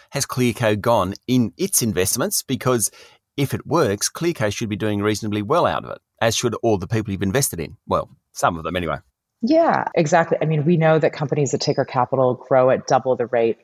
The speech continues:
Speaker 2: of the companies that don't take our capital. So I can tell you that our founders are more successful <laughs> when they,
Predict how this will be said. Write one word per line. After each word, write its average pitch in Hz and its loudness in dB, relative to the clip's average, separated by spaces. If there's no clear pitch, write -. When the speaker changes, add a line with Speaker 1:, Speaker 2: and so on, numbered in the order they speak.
Speaker 2:
of 120 2
the 120 -8
companies 120 -8
that - -16
don't 110 -2
take - -4
our 135 0
capital. 143 0
So - 0
I 123 2
can 131 -12
tell - 0
you 131 4
that 120 2
our 120 -2
founders 123 2
are 160 6
more 151 0
successful 175 0
<laughs> 180 2
when 190 4
they, 160 -2